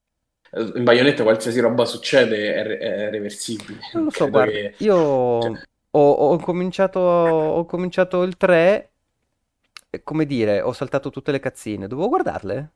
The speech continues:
Speaker 1: Eh, Madonna, Max, sei sempre il solito, guarda.
Speaker 2: No, vabbè, stavo provando, stavo provando u-, una roba e ho saltato tutto. Lo ricomincio e mi guardo tutto, va bene.
Speaker 1: Vabbè, non è che ti sei perso, però.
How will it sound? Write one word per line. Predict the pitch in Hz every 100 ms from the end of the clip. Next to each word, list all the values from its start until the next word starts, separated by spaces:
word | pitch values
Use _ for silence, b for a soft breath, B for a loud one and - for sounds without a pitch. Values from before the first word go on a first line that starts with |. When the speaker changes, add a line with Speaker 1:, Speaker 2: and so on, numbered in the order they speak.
| _ _ _
Speaker 1:
Eh, | - 98 95
Madonna, | 95 92 98 98 98
Max, | 95 101 143
sei | 120
sempre | 101 107 110 104
il |
solito, | 104 110 104 98 98
guarda. | 104 101 101 98 - _ _ - 180 202 180
Speaker 2:
No, | 113
vabbè, | 107 117 110
stavo | - 113 110
provando, | 110 113 113 117 123 110 110 98
stavo | - 120 113
provando | 120 113 117 113 -
u-, | 120 -
una | 127 135
roba | 156 139 104 98 117 135
e | - 101
ho | 92
saltato | - 95 95 95
tutto. | 95 92 98
Lo | 101
ricomincio | 95 95 107 104 117
e |
mi | 107
guardo | 98 104 101
tutto, | - 98 -
va | 101 98
bene. | 95 95 101
Speaker 1:
Vabbè, | 120 131 113 87
non | 117 135
è | 131
che | 127
ti | 120
sei | 120
perso, | 113 117 104 - 117 113
però. | 110 139 113 - -